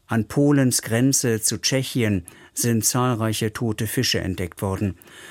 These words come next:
Wie die polnische Umweltbehörde mitteilte, wurden etwa dreißig Kilogramm Kadaver geborgen. Gewebe- und Wasserproben sollen nun analysiert werden und Aufschluss über die Todesursache geben.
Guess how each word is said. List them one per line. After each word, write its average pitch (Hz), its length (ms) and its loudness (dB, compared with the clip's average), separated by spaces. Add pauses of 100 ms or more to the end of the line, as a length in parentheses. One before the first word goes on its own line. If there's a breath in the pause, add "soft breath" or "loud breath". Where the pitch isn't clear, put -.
(180 loud breath)
Wie 107 100 0
die 110 100 2
polnische 131 440 2
Umweltbehörde 120 640 0
mitteilte, 127 680 2
wurden 123 180 0
etwa 110 240 -2
dreißig 107 680 0
Kilogramm 101 460 0
Kadaver 98 540 -2
geborgen. 98 540 0 (500 loud breath)
Gewebe- 120 440 2
und 107 220 2
Wasserproben 123 800 2
sollen 107 380 2
nun 117 220 4
analysiert 107 680 0
werden 117 360 0 (220 loud breath)
und 107 180 -4
Aufschluss 113 600 -2
über 101 120 -2
die 98 100 -4
Todesursache 107 840 -2
geben. 95 380 -2